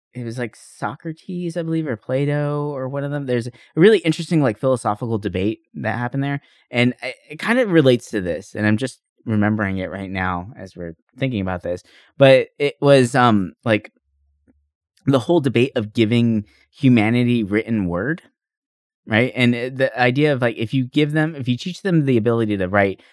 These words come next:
no one is going to m-, memorize things anymore. They're only going to recall. And then it just kind of, like, it goes into the whole concept of flooding the world with too much information and misrepresentation of information,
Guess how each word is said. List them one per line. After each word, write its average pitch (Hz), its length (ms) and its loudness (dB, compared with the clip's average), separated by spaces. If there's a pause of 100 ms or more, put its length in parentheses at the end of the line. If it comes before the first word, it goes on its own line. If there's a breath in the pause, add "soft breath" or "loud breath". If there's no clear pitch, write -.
(120)
no 120 180 4
one 135 260 2
is 117 140 -2
going 107 440 -2 (140)
to 104 120 -4
m-, 95 220 -6 (520)
memorize 123 680 2
things 160 240 -4
anymore. 160 380 0
They're 113 160 2
only 113 240 0
going 107 260 0
to 92 120 -6
recall. 107 720 0 (280 soft breath)
And 117 200 6
then 127 260 4
it 131 220 -2
just - 180 -10
kind 160 160 2
of, 131 160 0 (460)
like, 98 240 0
it 113 120 -8
goes 120 260 4
into 120 200 0
the 104 120 2
whole 104 180 4
concept 104 480 0
of 92 160 0 (280 soft breath)
flooding 143 520 4
the 120 80 4
world 110 340 4
with 107 160 0
too 127 200 -2
much 113 220 0
information 110 720 0
and 196 320 2
misrepresentation 107 1120 -2
of 127 140 -6
information, 151 760 -6